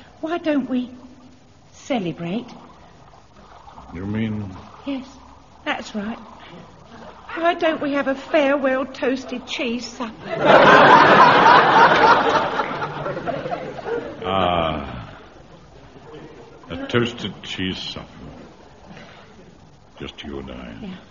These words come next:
Speaker 1: And please let me have something to remember you by, my dear Napoleon. A likeness,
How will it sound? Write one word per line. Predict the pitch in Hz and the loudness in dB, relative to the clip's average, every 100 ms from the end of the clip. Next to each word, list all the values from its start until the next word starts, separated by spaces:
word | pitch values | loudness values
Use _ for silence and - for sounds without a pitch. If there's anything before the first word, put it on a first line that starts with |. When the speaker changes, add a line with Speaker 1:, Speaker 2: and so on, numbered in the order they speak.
| - - - - - - - - - - | -20 -20 -20 -20 -20 -20 -20 -20 -20 -8
Speaker 1:
And | 269 254 - - | -4 -4 -8 -12
please | - 294 240 233 | -4 -2 -2 -4
let | 220 | -4
me | 233 | -2
have | 240 226 | -2 -4
something | - 254 247 247 220 | -4 0 0 0 -4
to | - 226 | -4 -2
remember | 220 233 233 233 | 0 2 2 0
you | 254 | -4
by, | 247 240 233 | -4 -4 -2
my | 247 254 | -2 -2
dear | 262 254 | -4 -2
Napoleon. | 254 254 277 254 247 233 - - - - - - - - | -2 -4 -6 -4 -4 -6 -10 -20 -20 -20 -20 -20 -20 -6
A | 311 | -2
likeness, | 339 311 277 190 165 - | 0 0 -2 -6 -12 -12